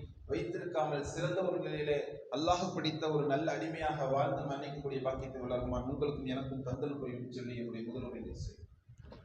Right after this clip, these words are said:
கண்ணியத்திற்குரிய என் அருமை சகோதர, சகோதரிகளே, அதே நேரத்துல குறைகளை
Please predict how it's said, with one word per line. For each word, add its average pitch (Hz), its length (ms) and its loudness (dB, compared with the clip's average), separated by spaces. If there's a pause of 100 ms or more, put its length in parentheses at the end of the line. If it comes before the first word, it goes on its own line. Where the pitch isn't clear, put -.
(500)
கண்ணியத்திற்குரிய 127 560 2 (340)
என் 110 180 -4
அருமை 107 420 0
சகோதர, 101 420 -2
சகோதரிகளே, 92 640 -6 (1300)
அதே 143 200 6
நேரத்துல 139 420 2 (2500)
குறைகளை 185 440 6